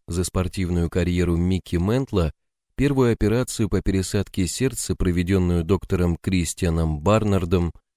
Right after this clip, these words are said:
и выступление Барбары Стрейзен в Центральном парке, одна тысяча девятьсот шестьдесят седьмой год вряд ли можно считать удачным. Он был отмечен расовыми беспорядками в Кливленде, Ньюарке и Детройте,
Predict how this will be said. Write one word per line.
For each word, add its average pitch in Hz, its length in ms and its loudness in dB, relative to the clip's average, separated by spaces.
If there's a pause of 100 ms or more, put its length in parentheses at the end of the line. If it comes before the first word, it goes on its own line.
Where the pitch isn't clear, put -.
(160)
и 98 60 -2
выступление 95 760 2
Барбары 85 500 0
Стрейзен 101 580 0
в - 40 -10
Центральном 85 680 0
парке, 107 440 0 (440)
одна 90 240 0
тысяча 139 360 -4
девятьсот 104 400 2
шестьдесят 95 520 0
седьмой 90 360 0
год 120 280 0 (260)
вряд 143 320 2
ли 131 80 4
можно 104 380 2
считать - 420 -2
удачным. 80 540 -4 (760)
Он 104 200 0
был 127 140 4
отмечен 139 440 0
расовыми 107 600 0
беспорядками 92 760 0
в - 80 -4
Кливленде, 98 720 0 (120)
Ньюарке 92 680 2
и 90 160 -2
Детройте, 98 680 0